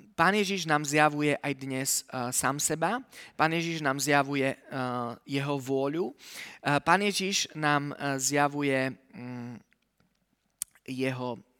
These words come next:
myšlienky, alebo to všetko, čo nachádzame v Biblii, je Božie zjavenie. A teraz tá otázka je, ako ty a ja na toto zjavenie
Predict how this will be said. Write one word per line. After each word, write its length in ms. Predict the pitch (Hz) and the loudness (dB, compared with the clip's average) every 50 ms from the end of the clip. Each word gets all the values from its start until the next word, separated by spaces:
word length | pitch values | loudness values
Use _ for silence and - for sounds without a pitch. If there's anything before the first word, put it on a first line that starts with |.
| _ - - - - - - - 107 113 120 | _ -20 -20 -18 -18 -18 -18 -20 -20 -16 -12
myšlienky, 640 | 120 127 135 135 - - 165 160 165 175 160 160 | -10 -6 -2 -2 0 2 2 2 2 0 0 0
alebo 320 | 143 131 127 127 135 135 - - - - | 2 2 2 0 -2 -4 -8 -10 -12 -10
to 80 | - 156 | -8 -4
všetko, 320 | - - 214 214 - 233 | 0 2 2 2 2 -2
čo 160 | 202 - 175 | -2 -2 0
nachádzame 480 | 143 156 170 - 190 156 165 151 143 127 | 0 2 2 2 2 2 0 -2 -4 -4
v 160 | 127 143 147 | -4 -6 -4
Biblii, 220 | 147 151 156 151 143 143 | 0 0 2 2 2 2
je 100 | 147 143 | 0 0
Božie 300 | 135 127 143 139 131 131 | 0 0 -2 -4 -4 -4
zjavenie. 640 | 120 117 123 120 117 117 120 107 107 104 - - - _ _ _ - - - - - | -4 -2 0 0 0 0 -2 -4 -8 -10 -12 -14 -18 _ _ _ -16 -14 -12 -12 -6
A 80 | - - | -4 -2
teraz 320 | - - 247 269 247 240 | 0 4 4 6 6 6
tá 160 | - - - | 4 4 2
otázka 400 | 185 214 - 214 208 - - 208 | 2 2 4 4 4 6 6 4
je, 240 | 196 190 185 185 185 - - - - _ | 4 4 4 2 0 -4 -12 -20 -8 _
ako 640 | - - 247 - - - 151 123 120 139 185 208 - _ _ _ - - _ _ - | 4 4 4 4 2 -2 -2 0 0 0 -2 -4 -8 _ _ _ -20 -20 _ _ -4
ty 160 | 170 185 - | -4 -4 0
a 160 | - - 170 | 2 2 2
ja 400 | 151 117 120 107 110 151 202 - - - _ _ _ | 2 2 -2 -2 -2 -2 -2 -2 -6 -10 _ _ _
na 160 | 139 143 143 | -4 -2 -2
toto 240 | - - 147 - 135 | -2 -4 -6 -6 -6
zjavenie 640 | 127 123 131 127 127 123 123 120 120 117 117 120 | -4 -2 0 0 2 0 0 -4 -4 -6 -6 -6